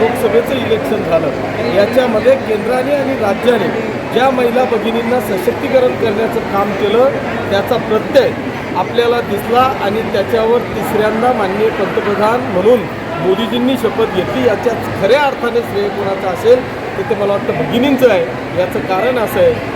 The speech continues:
की त्यांनी केंद्र असो का आपले राज्य सरकार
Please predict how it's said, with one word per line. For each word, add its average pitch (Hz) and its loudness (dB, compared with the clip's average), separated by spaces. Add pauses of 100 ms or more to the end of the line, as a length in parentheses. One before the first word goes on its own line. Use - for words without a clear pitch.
की 202 0 (100)
त्यांनी 226 2 (920)
केंद्र 254 6
असो 294 2
का 285 0
आपले 269 2
राज्य 226 -2
सरकार 208 -2